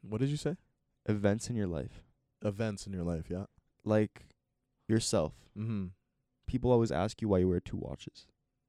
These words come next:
Speaker 1: That's true.
Speaker 2: There's a story behind it
Speaker 1: Yes.
Speaker 2: that nobody will ever know unless
Speaker 1: That's a,
Speaker 2: it is
Speaker 1: that's
Speaker 2: provoked.
Speaker 1: I like that. I didn't
Speaker 2: Right?
Speaker 1: even, I didn't even notice
Speaker 2: And
Speaker 1: that as an example.
Speaker 2: there's things that I do myself.
Speaker 1: Mm-hmm.
Speaker 2: Things that I wear, jewelry,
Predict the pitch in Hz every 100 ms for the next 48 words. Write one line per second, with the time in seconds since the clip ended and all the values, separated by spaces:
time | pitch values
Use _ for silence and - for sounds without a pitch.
0 | - 92 101 - - 123 104 95 98 -
1 | - 120 120 - - - - - - 92
2 | 104 101 - 95 95 98 110 120 123 123
3 | 117 104 - 101 101 92 95 101 - _
4 | _ _ _ _ - 98 131 - 170 104
5 | 147 107 87 80 - - - _ 104 110
6 | 127 127 95 82 - _ - 110 120 131
7 | 131 117 160 175 165 160 156 131 143 135
8 | 123 123 110 120 131 123 117 - 151 135
9 | - 117 143 107 82 98 - 110 95 120
10 | 101 95 113 _ _ _ _ _ _ -
11 | 131 113 107 98 98 101 107 139 _ _
12 | _ _ _ _ _ - 110 110 110 107
13 | 110 107 123